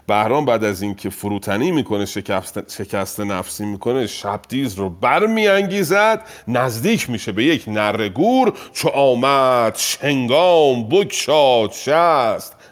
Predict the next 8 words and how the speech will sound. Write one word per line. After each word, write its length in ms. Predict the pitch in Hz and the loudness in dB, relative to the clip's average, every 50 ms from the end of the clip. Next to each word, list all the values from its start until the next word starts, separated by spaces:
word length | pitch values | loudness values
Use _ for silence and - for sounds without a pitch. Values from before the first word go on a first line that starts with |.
| _ - | _ -16
بر 460 | 104 104 147 160 170 180 175 165 147 | -2 2 4 4 4 4 4 2 2
گور 540 | 120 113 131 160 170 165 147 135 127 127 120 | 0 0 2 2 4 4 4 4 2 2 2
نر 280 | 123 147 170 175 160 | 2 2 2 4 2
با 420 | 131 110 98 127 131 123 117 - 101 | 0 -2 0 2 2 4 2 2 0
سرونش 880 | - - - - 139 139 143 190 247 220 165 139 120 107 104 - - - _ - _ - 95 | -4 -8 -4 0 2 2 4 2 2 2 0 -2 -2 -2 -4 -8 -12 -18 _ -20 _ -12 -6
ببست. 680 | 95 135 127 104 107 101 95 87 82 82 - - - | -2 -2 -2 0 -2 -4 -4 -6 -8 -10 -14 -16 -12
ناز 340 | 104 110 117 123 135 123 117 | -6 -4 -2 -2 -2 -2 -4
شست 500 | 135 - - 127 120 123 131 - - - | -6 -4 -2 0 0 0 0 -2 -4 -4